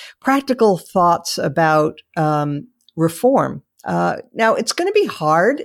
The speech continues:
in the next period to have anything like the comprehensive reforms that we saw passed after Watergate, because Watergate was followed by a huge party change. The Democrats swept in by huge margins,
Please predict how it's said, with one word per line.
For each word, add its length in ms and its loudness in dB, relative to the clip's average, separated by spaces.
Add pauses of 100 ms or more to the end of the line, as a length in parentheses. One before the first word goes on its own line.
(100)
in 180 0
the 100 0
next 580 -2 (380)
period 600 0
to 420 0 (680)
have 380 0
anything 480 2
like 520 2
the 120 0
comprehensive 920 -2
reforms 600 0
that 160 -4
we 100 -2
saw 640 2 (200)
passed 480 -4
after 340 -6
Watergate, 640 0
because 580 -2
Watergate 540 0
was 180 -6
followed 420 0
by 180 2
a 120 4
huge 920 0 (180)
party 460 0 (100)
change. 400 -2
The 300 -4
Democrats 500 -2
swept 320 -4
in 160 -2
by 140 0
huge 380 -6
margins, 720 0